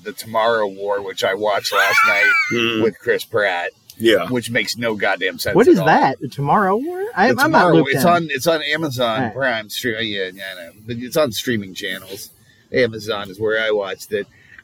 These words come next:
Speaker 1: And, uh, it's sort
Speaker 3: Sir,
Speaker 1: of
Speaker 3: I'll get it the American way from a Chinese F T P server <laughs> or something. I don't know. That's not
Speaker 1: It
Speaker 3: where I get it
Speaker 1: is.
Speaker 3: from at all, but it's, uh,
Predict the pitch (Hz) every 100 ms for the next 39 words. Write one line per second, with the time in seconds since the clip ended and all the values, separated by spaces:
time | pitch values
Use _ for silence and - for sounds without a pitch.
0 | 120 113 110 113 107 - 120 - - 190
1 | 196 269 262 254 226 214 202 180 165 180
2 | 165 160 139 131 113 117 - 170 156 147
3 | - 160 147 131 202 226 208 180 185 -
4 | 175 156 170 156 - 151 120 120 120 -
5 | - _ _ - 135 143 123 127 135 156
6 | 143 139 135 160 - 165 - 156 147 165
7 | 165 180 180 190 165 208 277 139 135 123
8 | 147 131 135